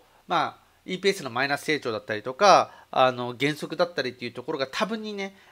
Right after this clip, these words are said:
えー、効いてると思います。やはりね、あの、今まで結構この、なんとか、ナスダックがマイナス四パーセントが二回連続する、二、三回連続するとかって、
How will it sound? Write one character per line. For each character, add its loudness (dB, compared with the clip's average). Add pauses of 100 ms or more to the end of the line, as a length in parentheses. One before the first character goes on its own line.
え 2
ー、 2
効 -6
い -8
て -2
る -4
と -2
思 -6
い -8
ま -8
す。 -14
や -2
は 2
り -4
ね、 -6
あ -2
の、 -10 (720)
今 0
ま 0
で -2
結 -6
構 -6
こ -10
の、 -10
な -8
ん -12
と -12
か、 -4
ナ 0
ス -10
ダ 0
ッ -2
ク -4
が 0
マ -4
イ -6
ナ -4
ス -10
四 -4
パ 2
ー -4
セ -10
ン -6
ト -6
が -4
二 -14
回 -2
連 -6
続 -12
す -12
る、 -6 (180)
二、 -8
三 -4
回 2
連 -2
続 -10
す -12
る -10
と -6
か -4
っ -6
て、 -2